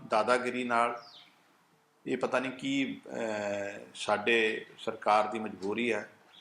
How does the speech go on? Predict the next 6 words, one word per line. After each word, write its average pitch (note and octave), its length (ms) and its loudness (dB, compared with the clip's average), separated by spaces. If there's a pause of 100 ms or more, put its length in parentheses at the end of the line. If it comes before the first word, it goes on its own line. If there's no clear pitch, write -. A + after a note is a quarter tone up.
(540)
ਕਿ A2 100 -4
ਲਗਾਤਾਰ A2+ 720 6 (840)
ਕਿਸਾਨ, G#2+ 720 2
ਫਾਰਮਿੰਗ A2 560 2
ਸੈਕਟਰ, G#2+ 520 0
ਡੇਅਰੀ A2 360 0